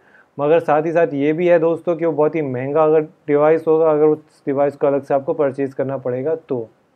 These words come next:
अगली न्यूज़ है दोस्तों Vodafone इंडिया की तरफ से। Vodafone इंडिया ने और सेफ लाइफ फाउंडेशन ने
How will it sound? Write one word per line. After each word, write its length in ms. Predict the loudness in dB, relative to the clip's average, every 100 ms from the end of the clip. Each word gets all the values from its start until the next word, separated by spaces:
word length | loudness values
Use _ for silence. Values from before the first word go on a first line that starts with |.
| _ _ _
अगली 240 | -4 -2 0
न्यूज़ 220 | 0 2
है 60 | 2
दोस्तों 440 | 2 2 2 6
Vodafone 480 | 8 8 8 4 0
इंडिया 260 | 2 2
की 100 | 2 2
तरफ 260 | 4 4
से। 260 | 2 2 4
Vodafone 540 | 6 8 6 4 0
इंडिया 340 | 0 2 2 2
ने 240 | 0 -2
और 280 | 2 4 4
सेफ 480 | 2 0 2 2 2
लाइफ 280 | 2 2 2
फाउंडेशन 560 | 0 2 0 0 -2 -2
ने 300 | -2 -4